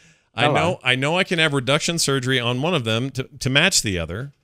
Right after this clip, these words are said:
Speaker 1: but part of me never wants to change who I am naturally." This is similar to one we had last week.
Speaker 2: Mm.
Speaker 1: Uh, "but at the time, or at the same time, I don't like the idea of being all lopsided my entire life. I would love some advice on how you would handle this.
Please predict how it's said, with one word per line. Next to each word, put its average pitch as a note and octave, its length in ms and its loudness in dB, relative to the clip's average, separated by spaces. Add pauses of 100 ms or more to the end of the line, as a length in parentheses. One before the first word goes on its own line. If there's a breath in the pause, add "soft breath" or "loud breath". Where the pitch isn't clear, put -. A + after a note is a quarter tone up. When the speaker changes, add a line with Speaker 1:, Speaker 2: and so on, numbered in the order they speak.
Speaker 1:
but A2 160 -8
part C#3+ 220 -2
of D#3+ 60 -4
me D3+ 120 -2
never C#3 240 0
wants A#2 280 -2
to B2 120 -8
change G2+ 420 -2
who A2 120 0
I G#2+ 120 2
am F#2 260 -4
naturally." G#2 460 -4
This A#2 140 -8
is - 60 -8
similar C3 280 -6
to F#2 80 -6
one F2+ 160 -10
we F2 80 -6
had D#2+ 100 -8
last D#2+ 200 -10
week. G2+ 140 -10 (640 soft breath)
Speaker 2:
Mm. A#2 200 -4
Speaker 1:
Uh, G#2+ 260 2
"but D3 180 0
at E3 100 -6
the - 60 -6
time, F#3+ 640 -2
or D3 100 0
at F3 120 0
the E3+ 80 -6
same B2+ 220 2
time, A2+ 280 -2
I B2 60 0
don't D3+ 320 -4 (240)
like C#3 220 -2
the D3 140 0
idea A#2+ 360 0
of G2+ 140 -6
being A#2+ 300 0
all A#2 240 -2
lopsided A2 600 -2
my G2+ 140 -4
entire G#2+ 320 -2
life. C3+ 340 0 (360)
I G#2+ 100 -6
would G#2+ 160 -2
love B2+ 180 0
some D3 140 -4
advice A#2 380 -2
on G#2+ 60 -4
how A2+ 120 -2
you B2 220 -2
would D3+ 100 0
handle F#2+ 240 -2
this. A2+ 240 -2